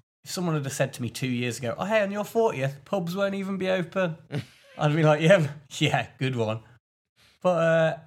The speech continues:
Speaker 1: and, but it was brilliant. I had a really good birthday. Nice.
Speaker 2: Yeah.
Speaker 1: Went to the park, saw some friends, came back and did that. And
Speaker 2: Right,
Speaker 1: then
Speaker 2: you're breaking the rules now, mate. You're breaking
Speaker 1: Sorry.
Speaker 2: the rules now,
Speaker 1: Okay,
Speaker 2: mate.
Speaker 1: forget it. Okay, I won't talk anymore. But it was wicked. So thanks, everyone.
Speaker 2: Nah, good
Speaker 1: Made
Speaker 2: day.
Speaker 1: my birthday, uh,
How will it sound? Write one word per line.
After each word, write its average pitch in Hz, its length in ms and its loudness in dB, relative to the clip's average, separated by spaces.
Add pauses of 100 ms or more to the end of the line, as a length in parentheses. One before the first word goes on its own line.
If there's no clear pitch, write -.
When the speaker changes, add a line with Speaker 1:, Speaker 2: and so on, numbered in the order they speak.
(500)
Speaker 1:
and, 151 460 -6 (160)
but - 120 -10
it 220 120 -6
was 208 120 -8
brilliant. 254 460 -6 (120)
I 220 40 -6
had 220 100 -4
a 208 40 -8
really 202 240 -8
good 185 140 -10
birthday. 196 520 -4 (100)
Nice. 190 280 -4
Speaker 2:
Yeah. 180 60 -10
Speaker 1:
Went 190 160 -6
to 175 60 -8
the 170 60 -6
park, 165 320 -2
saw 170 180 -8
some 151 180 -8
friends, 123 520 -6 (480)
came 170 240 0
back 143 180 0
and 120 80 -4
did 127 200 -6
that. 120 280 -2
And 120 80 -6
Speaker 2:
Right, 120 80 -4
Speaker 1:
then 117 60 -4
Speaker 2:
you're 120 80 -4
breaking 127 360 0
the 110 80 -6
rules 110 240 -8
now, 101 160 -6
mate. 98 280 -6
You're 95 80 -18
breaking 101 200 -8
Speaker 1:
Sorry. 117 280 -2
Speaker 2:
the 110 60 -2
rules - 120 -12
now, 80 120 -8
Speaker 1:
Okay, 135 180 -4
Speaker 2:
mate. 113 80 -6
Speaker 1:
forget 117 280 -6
it. 113 200 -10
Okay, - 160 -10
I 113 80 -6
won't 117 200 -8
talk 117 180 -10
anymore. 113 280 -6
But 180 140 -2
it 165 60 -4
was 160 120 -2
wicked. 156 440 -2 (320)
So 135 120 -6
thanks, 160 320 0
everyone. 139 340 -2
Speaker 2:
Nah, 135 100 -10 (280)
good 135 120 -6
Speaker 1:
Made 139 180 0
Speaker 2:
day. 107 80 -4
Speaker 1:
my 131 60 -4
birthday, 123 960 -4
uh, - 20 -14